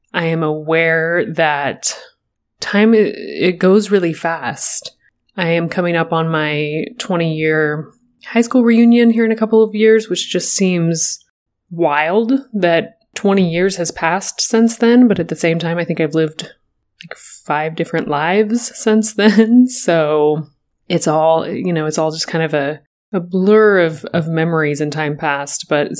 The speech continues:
I am very aware of that time passing. And I think about my grandma, who was just the most incredible woman. She will be a hundred and two years old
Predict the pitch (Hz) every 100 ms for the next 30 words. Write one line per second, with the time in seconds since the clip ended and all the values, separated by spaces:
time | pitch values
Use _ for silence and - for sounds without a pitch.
0 | - 175 180 175 170 165 147 147 143 143
1 | 135 143 131 127 156 147 147 151 143 -
2 | 151 147 147 151 185 208 175 165 156 156
3 | 151 147 180 185 208 226 196 139 139 143
4 | 156 _ _ _ _ - - 269 233 190
5 | 185 185 _ _ _ _ _ _ 196 190
6 | 180 180 175 170 190 185 185 180 180 165
7 | 202 208 175 151 139 135 139 160 - -
8 | 190 180 175 180 180 - _ _ 180 175
9 | 175 170 165 208 220 196 180 180 - 202
10 | 196 190 170 160 151 147 143